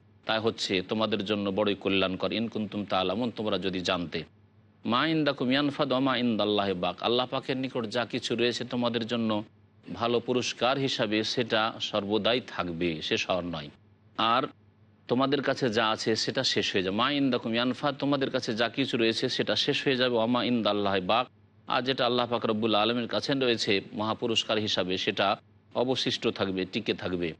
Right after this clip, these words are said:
"ওয়ালা নাজজিয়ান্নাল্লাযীনা সাবারু আজরাহুম", আর আল্লাহ পাক বলছেন যে অবশ্যই, অবশ্যই আল্লাহ পাক ওই সব লোকদেরকে যারা ধৈর্যশীল হয়েছিল, ধৈর্য ধারণ করেছে, তাদেরকে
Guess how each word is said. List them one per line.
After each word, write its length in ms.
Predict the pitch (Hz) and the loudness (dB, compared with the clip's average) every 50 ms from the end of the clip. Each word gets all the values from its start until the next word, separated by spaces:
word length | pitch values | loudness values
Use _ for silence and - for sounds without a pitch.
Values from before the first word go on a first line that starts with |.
| - - - | -16 -16 -8
"ওয়ালা 220 | - 104 110 107 | -4 -2 -2 0
নাজজিয়ান্নাল্লাযীনা 1040 | 104 120 120 120 117 117 113 110 107 104 104 101 101 98 95 92 95 110 120 113 101 | -2 -2 -4 -4 -2 0 0 0 0 -2 -2 -2 -2 -2 -2 -2 -2 -2 -2 -2 -4
সাবারু 380 | - - - 117 113 113 123 - | -4 -2 -2 -2 -2 -2 -4 -2
আজরাহুম", 500 | - 117 123 120 117 107 95 95 98 92 80 - - - - _ | 0 0 0 2 2 0 0 0 -2 -4 -4 -6 -12 -20 -16 _
আর 100 | - - 104 | -6 -2 0
আল্লাহ 220 | 107 117 123 127 | 0 2 0 2
পাক 140 | 120 127 120 | 2 0 0
বলছেন 380 | 107 120 131 127 - - 139 123 120 | 2 0 0 0 0 0 0 2 2
যে 140 | 104 104 104 95 | 2 2 0 2
অবশ্যই, 440 | - 107 117 135 143 135 - 147 139 | 2 2 2 2 0 0 2 0 0
অবশ্যই 520 | 135 127 131 123 - - - 113 101 92 - - _ - - _ _ - _ | 2 2 0 0 -2 -2 0 0 0 0 -2 -6 _ -20 -20 _ _ -20 _
আল্লাহ 280 | - 101 113 117 117 117 - | -2 0 2 2 2 2 2
পাক 220 | - 120 107 101 90 - - - - - - _ - | 2 2 2 2 -2 -6 -18 -20 -20 -20 -20 _ 0
ওই 140 | - 156 156 | 2 2 2
সব 200 | - - 160 143 143 | 2 0 0 0 2
লোকদেরকে 500 | 143 147 135 131 123 131 120 120 - 120 | 2 4 4 4 2 2 0 2 0 0
যারা 200 | 104 110 107 107 | 2 4 2 2
ধৈর্যশীল 560 | 104 107 117 113 101 110 117 - - 165 170 151 | 2 2 0 0 0 0 0 0 2 2 2 4
হয়েছিল, 300 | 143 147 139 - - 117 113 | 2 2 2 2 0 0 0
ধৈর্য 260 | 104 117 117 117 117 117 | 0 0 0 0 0 -2
ধারণ 240 | 107 123 135 135 135 | 0 0 -2 -2 0
করেছে, 280 | 123 131 120 113 104 117 | -2 0 0 0 0 -2
তাদেরকে 440 | 104 117 110 107 110 98 95 - | 0 0 0 0 0 -4 0 0